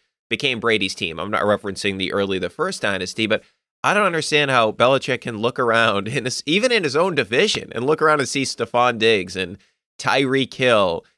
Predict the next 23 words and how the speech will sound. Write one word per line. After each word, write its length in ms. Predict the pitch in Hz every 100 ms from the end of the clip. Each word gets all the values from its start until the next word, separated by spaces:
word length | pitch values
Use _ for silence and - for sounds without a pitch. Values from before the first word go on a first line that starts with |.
| _ 113
and 160 | 120
Garrett 320 | 123 147 170
Wilson, 460 | 151 196 220 190 90
who's 180 | 113 113
developing 480 | 123 123 123 123 113
into 260 | 107 120
a 40 | 107
number 180 | 101
one. 140 | 101 98
Now, 160 | 147
maybe 360 | 139 156 208 220
the 140 | 170
hope 260 | 139 160 -
is, 220 | 131 131
like 180 | 127 113
you 100 | 120
said, 200 | - 117
at 120 | 104
fourteen 440 | - 120 - 123 113
they 120 | 101
find 300 | - 110 107
that 140 | 101
receiver, 600 | 98 92 139 165 110 104